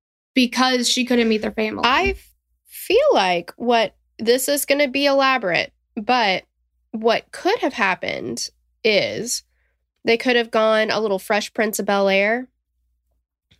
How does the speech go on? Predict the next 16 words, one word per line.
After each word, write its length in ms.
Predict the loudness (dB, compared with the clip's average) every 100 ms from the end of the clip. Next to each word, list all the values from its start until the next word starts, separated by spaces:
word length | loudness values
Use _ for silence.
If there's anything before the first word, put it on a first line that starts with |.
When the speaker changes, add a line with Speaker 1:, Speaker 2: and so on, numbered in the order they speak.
| -10
Speaker 2:
when, 840 | 0 2 4 2 2 0 0 -2 _ _ _ _ _ -2
um, 580 | 2 2 2 0 -2 -8 _ _ _ -12
the 720 | 0 2 2 2 2 0 -2 -2
sister, 480 | -4 -2 0 0 -2
gosh, 380 | -2 -2 -2
I 80 | -4
cannot 300 | -4 -4 -2
think 140 | -2 -6
of 80 | -4
her 100 | -2
name 160 | -2
for 160 | -2 -6
anything. 920 | -2 0 0 0 2 2 2 2 0 -2 -4 _ -20 _ -4
Um, 440 | 0 2 2 2 0
Speaker 1:
Hil-, 180 | -2 -4
Hillary? 580 | -6 -4 -4 -4 -6